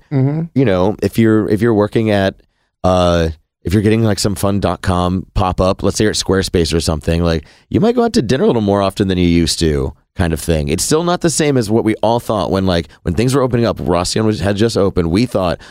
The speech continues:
Speaker 2: all the Californians from San Francisco were moving here, which they were. They would go out to dinner three times, or go out to eat three times a day, just like they used to back in California. Well, the thing was, they were coming up here with, like, young families.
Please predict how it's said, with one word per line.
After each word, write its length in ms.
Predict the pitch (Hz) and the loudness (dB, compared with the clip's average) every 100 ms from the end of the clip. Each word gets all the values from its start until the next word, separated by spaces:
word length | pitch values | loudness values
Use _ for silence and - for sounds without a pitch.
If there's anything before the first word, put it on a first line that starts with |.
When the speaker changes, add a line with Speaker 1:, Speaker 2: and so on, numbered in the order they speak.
| - _ | -20 _
Speaker 2:
all 200 | 82 92 | -2 0
the 120 | 113 | 0
Californians 640 | 120 120 104 104 110 101 101 | 0 0 0 0 0 0 -2
from 140 | 107 | -2
San 160 | 110 104 | 0 -2
Francisco 420 | 110 95 - 92 | 0 -2 0 0
were 140 | 90 | 2
moving 340 | 90 92 101 117 | 2 2 2 2
here, 240 | 95 90 | 2 0
which 240 | 107 95 | 0 -2
they 140 | - 120 | 0 0
were. 360 | 110 85 85 - _ _ _ _ _ _ _ _ _ | 2 0 -2 -4 _ _ _ _ _ _ _ _ _
They 100 | - | 0
would 140 | 87 95 | 2 2
go 80 | 95 | 0
out 80 | |
to 100 | 90 | 0
dinner 240 | 107 85 90 | -2 0 -2
three 180 | 90 87 | 0 0
times, 380 | 90 85 87 - | 0 -2 -4 -2
or 100 | 98 | -4
go 140 | 87 | 0
out 100 | 104 92 | -2 -2
to 100 | 117 | -2
eat 220 | 101 101 | -2 -2
three 140 | - 98 | -2 -2
times 260 | 90 90 | 0 0
a 60 | 104 | -2
day, 180 | 90 85 | 0 0
just 220 | 87 87 | 0 -2
like 140 | 92 | -2
they 100 | - | -2
used 320 | 113 123 147 - | 0 0 -2 0
to 240 | 98 101 - | 0 0 -6
back 300 | - 82 80 - | -4 -2 -2 -4
in 100 | 87 | -2
California. 640 | 85 92 123 143 85 - - _ _ _ _ _ - | -2 -2 -2 -2 -4 -6 -14 _ _ _ _ _ -2
Well, 80 | |
the 80 | 101 | 0
thing 220 | 95 156 | 0 0
was, 260 | 226 90 85 | 0 0 0
they 100 | 98 | 0
were 60 | 127 | -2
coming 220 | 147 139 | 0 -2
up 100 | 123 | 0
here 140 | 127 | 0
with, 100 | 117 | 2
like, 160 | 101 82 | 2 0
young 220 | 87 101 | 0 -2
families. 640 | - 95 98 107 113 131 | -2 0 0 0 0 -4